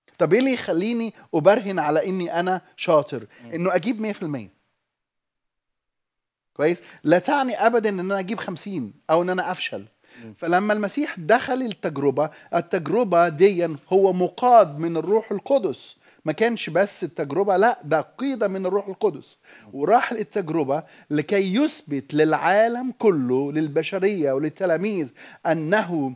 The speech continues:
Speaker 1: هو القدوس البار المولود منك، ابن الله اللي قال عنه الملاك.
Speaker 2: مم.
Speaker 1: كويس؟ فكي يبرهن هذا اجتاز المسيح في التجربة، والتجارب اللي مر فيها المسيح ليست تجارب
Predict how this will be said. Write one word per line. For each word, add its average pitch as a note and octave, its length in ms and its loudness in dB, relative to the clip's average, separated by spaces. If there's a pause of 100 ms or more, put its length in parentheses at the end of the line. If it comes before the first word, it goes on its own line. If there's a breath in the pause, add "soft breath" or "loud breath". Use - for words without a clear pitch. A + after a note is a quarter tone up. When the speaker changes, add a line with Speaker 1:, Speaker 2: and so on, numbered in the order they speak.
(300 soft breath)
Speaker 1:
هو C3 540 2 (100)
القدوس E3 1000 0
البار D#3+ 680 2 (100)
المولود F3+ 640 -2
منك، A3 340 -8 (840)
ابن F#3+ 260 0
الله G#3+ 460 -2 (600)
اللي D3+ 140 4
قال F3+ 160 6
عنه E3 520 -2
الملاك. D#3 640 -4
Speaker 2:
مم. A#2 120 -18 (840)
Speaker 1:
كويس؟ E3 280 0 (200 loud breath)
فكي F3 500 2
يبرهن C4 560 2
هذا F3+ 380 0 (300 loud breath)
اجتاز A#3+ 520 -2
المسيح A3+ 480 -4
في - 80 -14
التجربة، F#3 500 -4 (240 loud breath)
والتجارب G#3 640 0
اللي A3+ 140 0
مر G3 240 -2
فيها G3 220 -6
المسيح F#3+ 460 -6 (220 loud breath)
ليست C4 400 -2
تجارب G#3 460 0